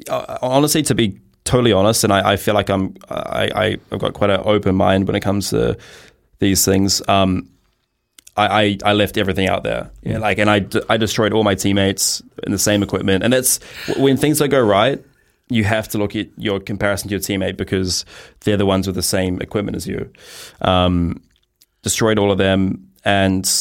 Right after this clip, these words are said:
Speaker 1: look, it just wasn't quite enough. It was close, but just not enough. And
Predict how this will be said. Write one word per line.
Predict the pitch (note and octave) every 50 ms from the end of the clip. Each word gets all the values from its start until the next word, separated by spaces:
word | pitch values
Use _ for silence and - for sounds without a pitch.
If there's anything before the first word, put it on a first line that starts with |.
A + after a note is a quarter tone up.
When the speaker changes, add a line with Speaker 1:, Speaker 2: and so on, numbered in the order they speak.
| - - _ _ _ _ _ _ _ _ _ _ -
Speaker 1:
look, | F#2 E2+
it | G2+ F#2+
just | E2+ G2 F#2 -
wasn't | G#2 G#2 G2 G2 F#2+ F2+ F#2
quite | - - F#2+ F#2
enough. | F#2+ F#2 F#2 F#2 F2+ F2+ - - - -
It | - C3
was | B2+ A#2+ -
close, | - - A#2 A#2 B2+ C3 B2+ -
but | - - F#2+
just | - - -
not | G#2+ F#2+ F#2
enough. | F#2+ F#2+ F#2 F#2 G2 F#2 - - - - - - - - _ _ -
And | - G2 G2 G2 G2 G2 G2 F#2+ F2